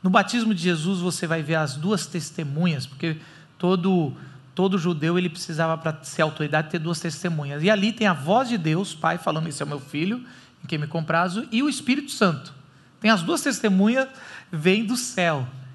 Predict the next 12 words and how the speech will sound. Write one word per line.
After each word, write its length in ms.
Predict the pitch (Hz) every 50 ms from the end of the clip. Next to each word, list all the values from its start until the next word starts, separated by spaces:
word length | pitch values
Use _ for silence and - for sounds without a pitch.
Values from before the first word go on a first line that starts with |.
| - - - - -
né? 340 | 170 165 180 214 240 233 - - - - - - _ -
E 140 | 214 220 247
aí 480 | 240 226 226 240 254 277 370 - - -
Jesus 320 | - 208 220 202 190 190
já 140 | 175 190 180
é 100 | 175 202
levado 420 | 240 254 226 175 175 180 180 160 170
ao 80 | 165
deserto 580 | 156 156 156 135 123 123 139 143 156 139 135 -
pelo 200 | - 160 151 156
Espírito 460 | 151 - - - 170 208 269 285 -
Santo. 440 | - - - 147 147 170 190 -